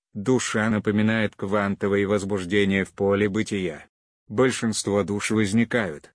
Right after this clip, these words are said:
проживают отведённое им время и легко возвращаются к божественной основе. Коран подтверждает это. «Воистину,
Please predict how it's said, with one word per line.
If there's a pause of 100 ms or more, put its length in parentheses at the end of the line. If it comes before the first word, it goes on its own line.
(140)
проживают
отведённое
им
время
и
легко
возвращаются
к
божественной
основе. (380)
Коран
подтверждает
это. (640)
«Воистину,